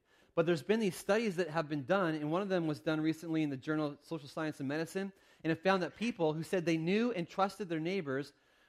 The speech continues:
were also more likely to report higher rates of health and well-being than those who didn't. You've probably seen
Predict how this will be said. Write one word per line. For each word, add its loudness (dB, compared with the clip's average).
were 4
also 2
more 2
likely 2
to 0
report -2
higher 2
rates 0
of -2
health 0
and 0
well-being 0
than -8
those -4
who -18
didn't. -6
You've -2
probably 4
seen -2